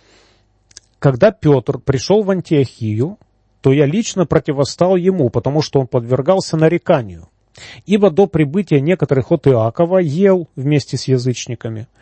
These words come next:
а когда те пришли, стал таиться и устраняться, опасаясь обрезанных.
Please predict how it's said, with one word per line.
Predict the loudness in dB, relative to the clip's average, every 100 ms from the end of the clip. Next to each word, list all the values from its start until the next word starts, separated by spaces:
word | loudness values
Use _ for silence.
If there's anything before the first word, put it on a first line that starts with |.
| _
а | -2
когда | -2 0 0
те | 0
пришли, | -2 -2 -6 -2 -2
стал | 0 -2 0
таиться | -2 -2 -4 -6
и | -6
устраняться, | -4 -2 0 0 -2 -2
опасаясь | -2 -2 0 0 0 0
обрезанных. | 0 0 -2 -6 -14 -18